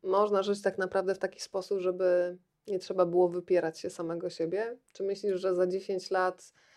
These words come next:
e, osoby na przykład homoseksualne czy transseksualne będą mogły po prostu spokojnie żyć, cieszyć się swoją miłością, okazywać sobie uczucia na ulicy? E, wyobrażasz sobie czasem właśnie Polskę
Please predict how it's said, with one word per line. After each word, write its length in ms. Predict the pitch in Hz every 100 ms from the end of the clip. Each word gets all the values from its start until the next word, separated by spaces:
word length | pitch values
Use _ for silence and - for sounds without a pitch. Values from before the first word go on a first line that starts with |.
| _ _ _ -
e, 380 | 180 180 180 175
osoby 300 | 170 - 185
na 120 | 185 180
przykład 400 | - - 185 -
homoseksualne 960 | 185 180 175 170 - 165 165 165 165
czy 120 | 165
transseksualne 1000 | 170 170 165 165 180 - - 165 160 170
będą 280 | 185 247 247
mogły 260 | 233 233 220
po 100 | 208
prostu 320 | 214 202 196
spokojnie 800 | - 190 190 196 190 185 180 175
żyć, 560 | 175 180 190 202 - -
cieszyć 380 | - 180 - -
się 100 | 160
swoją 340 | - 185 196
miłością, 640 | 190 180 175 175 - 170
okazywać 480 | 160 160 156 160 -
sobie 220 | 160 175
uczucia 400 | 190 190 220 202
na 120 | 196 185
ulicy? 560 | 185 180 180 180 175 175 _ _ - - _ -
E, 140 | 185
wyobrażasz 420 | 196 208 226 220
sobie 240 | 214 208 202
czasem 320 | 202 202 196
właśnie 300 | 190 190 190
Polskę 760 | 202 196 190 - 185 180 180